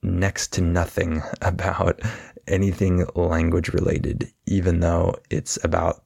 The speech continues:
their native language. Uh, by the way, in English, we can say next to nothing. This just means almost nothing, almost zero.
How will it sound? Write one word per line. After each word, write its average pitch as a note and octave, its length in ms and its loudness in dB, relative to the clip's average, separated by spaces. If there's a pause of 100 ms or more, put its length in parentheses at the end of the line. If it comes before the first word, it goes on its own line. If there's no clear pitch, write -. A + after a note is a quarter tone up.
their E2 340 0
native D#2+ 460 0
language. - 580 -2 (520)
Uh, - 260 -2
by F#2 220 -4
the F2+ 120 -2
way, F2 260 0
in F2+ 260 -2
English, F2+ 420 -2
we F2+ 120 0
can - 180 -4
say E2+ 400 0 (160)
next E2+ 640 -2
to F2 100 -2
nothing. F2+ 580 0 (540)
This C#3+ 180 0
just - 300 0
means F2 360 2 (440)
almost G2 540 2
nothing, - 520 -4 (300)
almost F#2+ 560 2
zero. - 560 -2